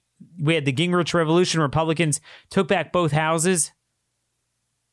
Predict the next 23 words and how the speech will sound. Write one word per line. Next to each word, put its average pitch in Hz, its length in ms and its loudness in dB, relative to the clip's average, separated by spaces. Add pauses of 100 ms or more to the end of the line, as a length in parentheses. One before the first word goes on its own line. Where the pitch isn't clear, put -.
(400)
And 160 100 -2
even 202 220 0
in 180 160 2
Maryland, 156 540 2
which 147 340 -2
it 151 60 0
wasn't 165 340 0
nearly 165 320 2
as 127 120 0
blue 175 280 2
as 139 100 0
it 151 140 0
i-, - 20 2
is 151 380 0
today, 185 180 0
but 151 140 0
it 143 80 0
was 165 240 0
always 160 320 2
very 143 220 0
Democrat, 135 680 -2 (2750)
Ellen 175 220 0
Sauerbray 143 1000 0